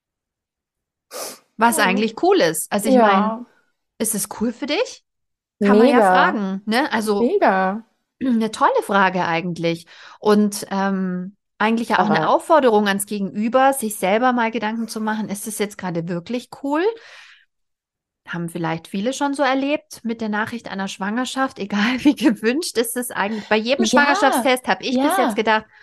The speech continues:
Speaker 1: "Ah, scheiße."
Speaker 2: Das hab ich
Speaker 1: <laughs>
Speaker 2: auch, das hab ich auch. Also das erste Mal kam's auch wirklich sehr überraschend, aber, ähm, dann jedes Mal, das waren totale Wunschkinder,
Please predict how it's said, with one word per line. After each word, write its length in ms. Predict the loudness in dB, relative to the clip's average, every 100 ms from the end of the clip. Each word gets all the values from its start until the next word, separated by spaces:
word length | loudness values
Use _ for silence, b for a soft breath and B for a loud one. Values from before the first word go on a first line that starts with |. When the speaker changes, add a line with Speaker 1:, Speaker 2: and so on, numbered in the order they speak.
| b -6
Speaker 1:
"Ah, 260 | -2 -2
scheiße." 520 | -6 -8 -8 -8 -12 -12 b -2
Speaker 2:
Das 200 | 0 2
hab 100 | 0
ich 140 | 2
Speaker 1:
<laughs> 20 |
Speaker 2:
auch, 220 | 2 0
das 200 | 0 -2
hab 100 | 0
ich 220 | -4 -4 -2
auch. 300 | 2 0 0
Also 200 | -4 -4 B B -6
das 140 | -2
erste 240 | -2 -2 -4
Mal 100 | -4
kam's 220 | -8 -12
auch 100 | -10
wirklich 220 | -8 -6
sehr 100 | -2
überraschend, 400 | 0 0 -2 -2
aber, 300 | 2 4 4
ähm, 280 | 6 6 4 B B B B
dann 280 | 2 2 2 -4 _
jedes 460 | 0 4 4 2 0
Mal, 380 | 2 4 2 0
das 220 | -2 0
waren 260 | 0 0 0
totale 680 | 2 2 0 0 2 2 2
Wunschkinder, 760 | 0 -2 2 4 4 4 0